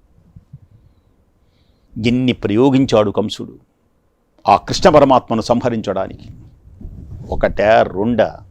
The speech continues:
కృష్ణుని లీలలు వినండి. కృష్ణ చరితము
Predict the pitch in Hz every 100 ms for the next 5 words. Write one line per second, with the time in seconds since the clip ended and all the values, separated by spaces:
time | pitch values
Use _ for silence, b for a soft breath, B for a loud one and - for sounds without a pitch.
0 | - - - - - - - - - 135
1 | 117 101 104 131 127 110 101 95 90 87
2 | - 117 - _ 120 120 117 120 110 123
3 | 107 151 139 113 127 104 107